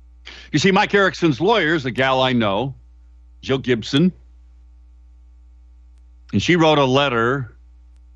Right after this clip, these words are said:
in the lawsuit to the Salinas attorney. Because what's at issue is that they are saying that he was charged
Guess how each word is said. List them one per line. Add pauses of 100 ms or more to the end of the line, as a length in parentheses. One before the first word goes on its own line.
(100)
in
the
lawsuit (640)
to
the
Salinas
attorney. (4000)
Because (280)
what's
at
issue
is
that
they
are
saying (600)
that
he
was
charged